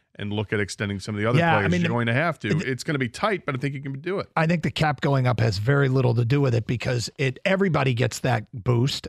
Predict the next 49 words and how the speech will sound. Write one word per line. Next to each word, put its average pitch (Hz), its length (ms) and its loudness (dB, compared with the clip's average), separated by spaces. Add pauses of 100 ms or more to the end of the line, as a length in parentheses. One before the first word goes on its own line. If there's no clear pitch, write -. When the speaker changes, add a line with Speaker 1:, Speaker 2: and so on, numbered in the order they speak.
(120)
Speaker 2:
and 135 120 0
the 131 60 0
market 156 460 0
goes 98 260 -2
up. 98 240 -6
A 127 40 -6
player, 151 580 2
the, 139 340 -2
all 165 160 2
the 160 160 2
agents 147 320 0
say, 135 160 0
"Well, 123 140 2
now 147 200 2
I 147 100 0
deserve 127 380 -2
more. 147 260 0
I'm 131 200 0
going 147 300 0
to 123 80 0
get 117 180 2
more 143 300 0
because 131 320 0
there's 123 160 2
more 131 200 4
money 127 260 4
to 107 100 0
spread 120 320 -4
around." 110 400 -6
Speaker 1:
I 101 420 -14
get 139 180 -4
it. - 160 -8
I'm 101 200 -10
just 110 160 -10
saying 139 260 -4
it's 95 160 -10
gonna, 98 320 -10
it's - 300 -20
just - 240 -12
how 143 220 0
it 143 40 -2
works. 143 340 -2
Cap 117 220 -4
space 123 320 -4
out 123 100 0
of 123 120 -4
thin 120 180 -2
air, 92 140 -2
Doug. 73 180 -12